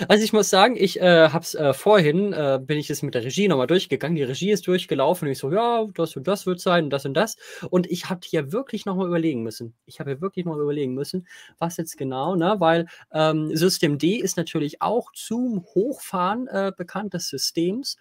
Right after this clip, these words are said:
aber zum Hochfahren des Systems in Anführungszeichen, also starten, booten und so weiter, hat ja alles ähnliche Bedeutungen.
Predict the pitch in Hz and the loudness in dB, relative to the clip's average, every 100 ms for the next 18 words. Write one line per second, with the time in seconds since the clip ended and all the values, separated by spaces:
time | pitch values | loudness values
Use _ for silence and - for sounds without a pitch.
0 | - _ 151 151 - 143 - - 233 247 | -20 _ -8 -6 -8 -16 -18 -10 -6 -6
1 | - 135 127 117 120 - 143 147 151 160 | -6 -6 -4 -6 -10 -10 -8 -6 -4 -2
2 | 160 160 165 165 202 220 _ - 123 - | -2 -2 -4 -6 -8 -12 _ -8 -8 -8
3 | 123 - 131 175 185 165 139 185 202 190 | -8 0 4 4 4 0 4 2 2 2
4 | 175 165 170 175 175 165 - 185 - 185 | 2 6 4 4 0 0 0 -2 -2 -2
5 | 202 156 139 147 180 185 185 185 | -2 -4 -4 -2 -2 -4 -4 -6